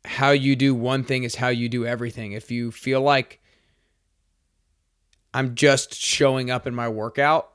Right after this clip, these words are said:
but the other areas of life, I'm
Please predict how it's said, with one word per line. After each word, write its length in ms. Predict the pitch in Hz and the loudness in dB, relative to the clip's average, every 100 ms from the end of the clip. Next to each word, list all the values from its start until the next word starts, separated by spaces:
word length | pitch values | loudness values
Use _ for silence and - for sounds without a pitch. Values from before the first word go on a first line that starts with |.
| _ _ _ _ _ _ - | _ _ _ _ _ _ -16
but 320 | 123 135 - | -4 -4 -4
the 200 | 135 135 | -4 -2
other 120 | 131 | -2
areas 360 | 127 127 127 120 | -2 -2 -2 -4
of 160 | 120 | -6
life, 400 | 120 123 120 - - | -6 -6 -8 -12 -12
I'm 460 | 120 120 110 104 | -10 -8 -10 -14